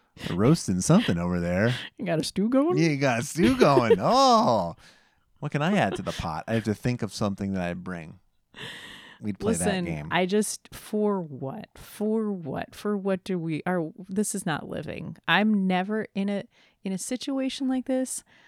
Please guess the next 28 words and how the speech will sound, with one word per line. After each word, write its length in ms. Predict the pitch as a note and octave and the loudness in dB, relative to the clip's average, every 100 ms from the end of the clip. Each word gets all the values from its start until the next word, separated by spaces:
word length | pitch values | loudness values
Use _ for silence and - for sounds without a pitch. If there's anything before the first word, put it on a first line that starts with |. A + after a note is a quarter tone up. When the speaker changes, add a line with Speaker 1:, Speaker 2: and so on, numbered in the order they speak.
| _ _ _ _ - | _ _ _ _ -2
Speaker 2:
I'm 460 | F#3 G3+ B3 B3+ | 2 4 4 4
never 260 | G#3 F#3+ G3+ | 2 2 -2
gonna 260 | F3+ F3+ F3 | -2 -2 -2
be 140 | D#3+ | -2
the 120 | D3+ D#3 | -2 -2
one 240 | D3+ D3 | -2 -4
to 60 | D#3 | -4
be 180 | D#3+ | -2
like, 300 | E3 F3 F3 | 0 0 -2
"Hey, 720 | - - G3+ E4 D#4+ - - - _ _ - | -4 -6 -2 0 0 -2 -10 -14 _ _ -10
let's 360 | D3+ A3+ - | -4 -4 -4
just, 380 | - - - - | -10 -10 -8 -8
like, 260 | D4+ C#4 - | -2 -4 -4
try 440 | - - C3 D#3 | -12 -10 -10 -6
to 100 | B3 | -4
survive 680 | B3+ - G3+ D#3 D3+ B3 F3 | -4 -2 -2 -4 -6 -6 -6
in 100 | C3 | -6
this 220 | D3 D#3+ | -4 -6
horrible 680 | - - D#3 G3 A#3 A3+ G3 | -6 -6 -4 -2 -2 0 -2
world." 560 | D3+ E3+ B3+ E3+ - - | -2 -2 -2 -4 -8 -12
No, 300 | B3 E4 C#4 | -8 -2 -2
Speaker 1:
Mm-hmm. 180 | E3+ F3+ F3 - - - | -2 -6 -10 -18 -16 -4
Speaker 2:
I'm 160 | A#3+ | -2
on 140 | E4+ F4+ | -2 -4
to 80 | |
the 80 | D#4+ | -2
next 320 | D4 C4+ - | 0 0 -4
thing. 400 | - F4 D4+ D3 | -4 -2 0 -2